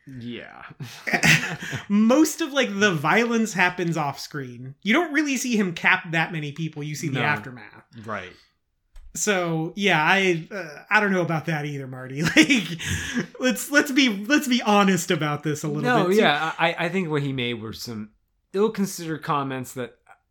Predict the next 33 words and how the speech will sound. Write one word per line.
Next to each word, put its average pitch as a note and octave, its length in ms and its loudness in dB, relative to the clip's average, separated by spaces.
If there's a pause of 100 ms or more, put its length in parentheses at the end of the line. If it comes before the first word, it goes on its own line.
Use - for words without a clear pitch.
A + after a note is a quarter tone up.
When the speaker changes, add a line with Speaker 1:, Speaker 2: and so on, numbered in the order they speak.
(420)
Speaker 1:
as D3+ 560 0
listeners D#3+ 380 -4
of C3+ 80 -4
this B2+ 80 -8
podcast B2+ 540 -2
probably B2 240 -6
know, A#2+ 300 -6
I A2 480 -10
kind C#3+ 200 -4
of C#3 100 -2
agree B2+ 280 -4
with B2 500 -4
Speaker 2:
Right. E3 160 -4
Speaker 1:
on C3 80 -4
a A#2+ 60 -4
base C#3+ 320 -2
level, A2 460 -4 (640)
but C#3+ 280 -6 (960)
maybe F3 160 2
he A3 160 2
wasn't F#3 260 2
the C3+ 240 -4 (220)
best C#3+ 320 -4
avatar D#3+ 560 0
to D3+ 40 -6
deliver C3 560 -4
it G#3 300 -2
in F#3 120 -2
Speaker 2:
Yeah. G3+ 120 -2
Speaker 1:
a G#3+ 60 -2
way, G#3+ 400 -4
and, D3+ 500 -6
and C#3 320 -8